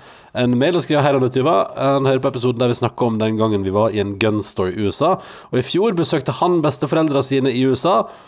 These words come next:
og, eh, og like ved der de bor var det altså en butikk som heter Booze and Gun Store.»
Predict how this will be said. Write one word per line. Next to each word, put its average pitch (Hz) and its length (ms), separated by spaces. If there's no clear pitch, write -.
og, 127 240
eh, 147 460
og 135 200
like 143 180
ved 139 80
der 131 100
de 147 80
bor 151 160
var 143 100
det 139 80
altså 131 100
en 131 100
butikk 165 200
som 123 180
heter 165 460
Booze 151 600
and 170 180
Gun 180 180
Store.» 101 560